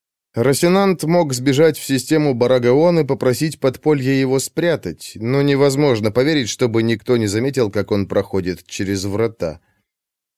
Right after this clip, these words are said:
Танака попросила радиоэлектронную разведку накопать все возможные данные по губернатору системы и убедиться, что та не состоит на содержании у мятежников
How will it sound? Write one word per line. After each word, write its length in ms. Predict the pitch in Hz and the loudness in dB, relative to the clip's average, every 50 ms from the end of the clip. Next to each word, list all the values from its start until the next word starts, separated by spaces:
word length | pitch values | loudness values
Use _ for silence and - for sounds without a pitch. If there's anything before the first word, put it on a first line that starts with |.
| _ - | _ -2
Танака 400 | 120 123 135 147 160 - 165 135 | 0 2 2 2 0 0 0 0
попросила 560 | 143 139 139 135 135 - 156 160 151 151 143 | 0 0 0 0 0 0 0 0 2 2 2
радиоэлектронную 960 | 143 139 127 131 135 131 127 123 104 - - 127 131 127 123 123 123 120 120 | 2 0 2 2 2 2 2 0 -2 -4 -2 0 0 2 2 2 2 2 2
разведку 540 | 117 123 117 113 131 180 185 180 - 151 151 | 2 2 0 0 -2 -4 -4 -4 -4 -4 -2
накопать 500 | 143 139 127 143 131 127 - 156 151 - | -2 -2 -2 -2 -2 0 0 -2 -2 -4
все 220 | - - 151 151 | -4 -2 -2 0
возможные 580 | 135 139 135 135 147 139 135 123 123 131 131 131 | 0 0 0 0 0 0 0 0 0 0 0 0
данные 460 | 123 143 151 147 147 143 139 135 127 | 0 0 0 0 0 0 0 -2 0
по 100 | - 123 | -2 0
губернатору 680 | 113 120 117 117 117 117 127 127 113 - 110 110 107 | 0 2 2 2 2 0 0 0 -2 -2 -2 -2 -2
системы 580 | 101 - 113 110 - - 165 175 165 160 156 110 | -2 -4 -6 -8 -4 -4 -4 -2 0 0 0 0
и 100 | 127 143 | 0 0
убедиться, 600 | 139 131 127 131 127 127 170 185 - - 156 139 | 0 0 -2 -4 -4 -4 -6 -6 -6 -6 -6 -6
что 200 | - - 147 139 | -4 -4 -4 -4
та 200 | 127 - 160 160 | -2 0 0 0
не 120 | 156 151 | 0 -2
состоит 480 | 131 143 135 - - 156 147 135 113 117 | -2 -4 -6 -6 -2 -2 -2 -2 -2 -2
на 100 | 113 101 | -4 -4
содержании 560 | 110 107 107 110 104 101 110 117 110 107 107 | -2 -2 -2 -2 0 0 0 0 0 0 0
у 80 | 110 117 | 0 0
мятежников 680 | 127 139 135 - 180 160 117 104 95 87 - 95 85 | 0 -2 -2 -2 -2 -2 0 -2 -2 -2 -4 -4 -6